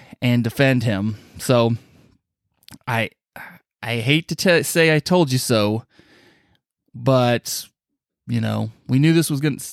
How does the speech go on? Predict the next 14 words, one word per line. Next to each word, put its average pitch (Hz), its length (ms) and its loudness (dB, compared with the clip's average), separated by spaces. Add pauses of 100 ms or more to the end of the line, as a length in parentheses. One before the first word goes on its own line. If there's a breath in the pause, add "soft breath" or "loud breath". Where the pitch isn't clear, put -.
(120)
this 143 200 -2
th-, 151 160 0
kind 151 180 0
of 139 40 -2
stuff 139 160 -2
was 131 120 -2
gonna 139 160 0
happen. 127 340 0
Rarely 202 420 2
do 156 120 -2
you 151 160 4
find 127 560 0 (880)
heretics 147 760 0 (140)
just, 131 480 -2